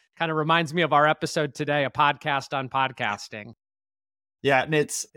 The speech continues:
Speaker 2: you know, it's funny, a couple other people that I know that I've listened to for tips on podcasting, one of the main things that I always hear is, "I never go back and listen to my first one." <laughs>
Speaker 1: <laughs> I think if you're not embarrassed by your first one, then you waited too long to start. And so,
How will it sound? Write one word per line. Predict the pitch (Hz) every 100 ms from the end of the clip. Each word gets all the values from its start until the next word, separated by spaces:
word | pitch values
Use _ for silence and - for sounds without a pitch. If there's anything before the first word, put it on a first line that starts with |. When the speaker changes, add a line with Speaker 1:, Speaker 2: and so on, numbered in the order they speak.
| 143
Speaker 2:
you | 175 185
know, | 170 151
it's | 156 147
funny, | - 165 160
a | 139
couple | - 151 151 139 135 -
other | 143 143
people | 120 156 151 135
that | 131
I | 131
know | 135 135 127
that | 117
I've | 123 120
listened | 127 - 117
to | - 120
for | - 240 226
tips | - 151 -
on | 131 120
podcasting, | 117 123 120 113 123 120 - 131 131 127 _ _ _ _
one | 135 156
of | 151
the |
main | 151 151 151
things | 160 151
that | 131 127
I | 120
always | 127 127
hear | - 127 135
is, | 135 120 - _ _ _ _
"I | 147
never | 151 147 139
go | 160 160
back | 151 147
and | 147
listen | 135 127 147
to | 131
my | 120
first | - 123 110
one." | 127 117 110 113
<laughs> |
Speaker 1:
<laughs> | -
I | 202 180 175 156 - 139 160 147 151 - 170
think | 196 190
if | 170 -
you're | 160
not | 175 202
embarrassed | 180 151 151 151 - -
by | 139
your | 131 127
first | - 139 127 -
one, | 123 127 147 175
then | 139 127
you | 127
waited | 120 127 123 123 -
too | - 135
long | 123 113 107
to | 92 127
start. | - 113 101 104 -
And | 113 107
so, | - 110 107